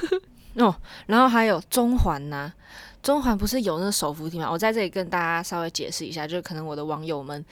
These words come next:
有一半以上都是台湾人。中环就是香港一个很热闹的地方，有很多，就有点像信义区那种感觉啊，如果你们要这样子想象的话，对，就很像信义区。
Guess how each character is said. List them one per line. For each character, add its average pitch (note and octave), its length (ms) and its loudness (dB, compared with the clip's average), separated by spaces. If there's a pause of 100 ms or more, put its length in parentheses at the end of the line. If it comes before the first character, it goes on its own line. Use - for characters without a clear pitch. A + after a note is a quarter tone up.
(280)
有 D3+ 260 0
一 E3 80 -10
半 F3 240 0
以 D3+ 60 -12
上 E3 180 -6
都 D#3+ 80 -4
是 E3 60 -2
台 C#3+ 200 -8
湾 D3 160 -4
人。 C#3 220 -10
中 G#3+ 200 0
环 E3 220 -4
就 F3 120 -4
是 F3 380 -2
香 F#3+ 260 -2
港 D3+ 200 -6
一 D3 80 -12
个 C#3+ 320 -6 (420)
很 D3 480 -6
热 G#3+ 180 6
闹 F#3+ 180 2
的 D#3+ 80 -2
地 D#3+ 180 -8
方， D#3 320 -8 (120)
有 D3+ 360 -6 (400)
很 E3 280 -6
多， F3+ 180 -2
就 B3+ 120 0
有 B3+ 120 2
点 B3 100 2
像 C4+ 140 2
信 C4+ 220 2
义 C4 120 0
区 B3 140 -2
那 A3+ 100 4
种 G#3 120 0
感 D#3 180 -2
觉 D3+ 100 -6
啊， D3 120 -4
如 F3 100 -2
果 F#3 100 -2
你 E3+ 80 -6
们 D3+ 120 -8
要 D#3 120 -4
这 D#3+ 100 -6
样 D3+ 220 -4
子 A#2+ 280 -10
想 - 240 -4
象 D3+ 260 -4
的 - 80 -12
话， - 180 -12
对， A#2+ 140 -10
就 E3+ 140 -4
很 D#3+ 120 -6
像 E3+ 160 -6
信 E3 200 0
义 D#3 120 -8
区。 D#3 300 -8